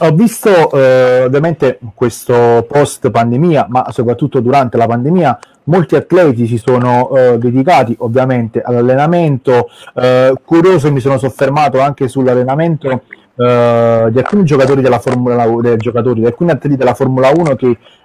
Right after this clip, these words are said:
eh, per, insomma, mm, correggimi se sbaglio, allenare, eh, il, la, la zona della gravità, no? Perché loro sono sottoposti, insomma, a curve, controcurve a velocità elevate. Eh, praticamente facevano un allenamento specifico,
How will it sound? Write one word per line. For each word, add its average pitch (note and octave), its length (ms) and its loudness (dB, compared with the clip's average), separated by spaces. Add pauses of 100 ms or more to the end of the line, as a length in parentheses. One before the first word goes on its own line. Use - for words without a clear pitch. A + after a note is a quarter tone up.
eh, A#2+ 480 0
per, E3 380 2
insomma, C3 600 0
mm, A2 100 -4 (220)
correggimi B2+ 520 0
se A#2 120 -6
sbaglio, A#2 520 2
allenare, C#3 760 2 (300)
eh, A#2+ 560 2
il, A#2+ 240 0
la, A#2+ 380 2 (420)
la C3+ 220 0
zona D#3+ 200 0
della C#3+ 200 4
gravità, C3+ 440 0
no? C3+ 120 0
Perché B2 240 -4
loro C3 180 0
sono B2+ 180 -4
sottoposti, A#2 520 -4
insomma, A2+ 340 -6
a A2+ 80 -6
curve, B2 360 -2
controcurve A#2 640 -2 (340)
a A2+ 80 -4
velocità A#2+ 420 0
elevate. A#2+ 580 0 (380)
Eh, C3+ 640 2
praticamente F3 520 -2
facevano D3 260 -2
un D3 60 0
allenamento D#3+ 420 -2
specifico, C#3 880 -2